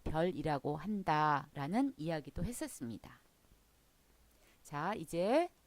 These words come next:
다음 본론으로 들어가겠습니다. 별의 생성 과정에서 별의 에너지원에는 두 가지가 있습니다. 첫 번째,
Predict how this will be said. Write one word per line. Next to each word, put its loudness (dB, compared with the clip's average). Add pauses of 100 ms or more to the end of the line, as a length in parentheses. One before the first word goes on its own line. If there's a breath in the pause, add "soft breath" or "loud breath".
(260 soft breath)
다음 0
본론으로 8
들어가겠습니다. 4 (1700 soft breath)
별의 8
생성 4
과정에서 6 (160)
별의 4
에너지원에는 0 (140)
두 -2
가지가 4
있습니다. -10 (960 soft breath)
첫 -2
번째, 4